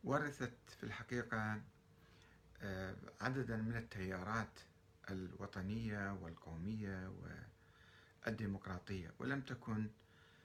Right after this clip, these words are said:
ثورة إسلامية فقط، آه، بالمفهوم التقليدي للإسلام مثل طالبان مثلًا. طالبان أيضًا قامت حركة،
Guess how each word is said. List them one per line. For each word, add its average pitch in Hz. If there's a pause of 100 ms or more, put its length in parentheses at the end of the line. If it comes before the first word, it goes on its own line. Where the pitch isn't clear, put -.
(180)
ثورة 123
إسلامية 117
فقط، 113 (920)
آه، 101
بالمفهوم 110
التقليدي 110
للإسلام 101 (720)
مثل 104 (160)
طالبان 95
مثلًا. 80 (360)
طالبان 104
أيضًا 117
قامت 87
حركة، 95